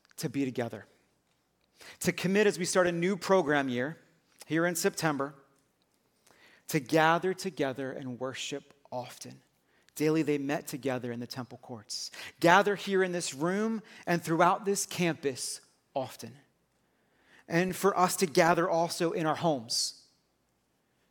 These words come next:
to gather in our homes, to walk beside each other, to strengthen each other in faith. And if you've yet to experience this Peloton of faith,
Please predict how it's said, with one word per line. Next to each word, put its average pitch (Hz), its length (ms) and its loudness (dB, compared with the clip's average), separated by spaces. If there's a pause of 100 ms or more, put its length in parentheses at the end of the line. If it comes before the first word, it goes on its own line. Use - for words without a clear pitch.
to 156 100 -6
gather 170 360 4
in 185 120 0
our 165 80 2
homes, 160 200 0
to 175 100 0
walk 160 420 2
beside 165 500 2
each 156 180 -4
other, 147 220 2
to 151 100 -2
strengthen 196 760 0 (320)
each 175 320 -2
other 190 200 6
in 180 180 -2
faith. - 680 0 (300)
And 185 100 2
if 170 100 2
you've 165 180 -2
yet 196 260 8
to 208 100 -4
experience 208 560 2
this - 180 -6
Peloton 185 540 0
of 165 80 -4
faith, 196 480 0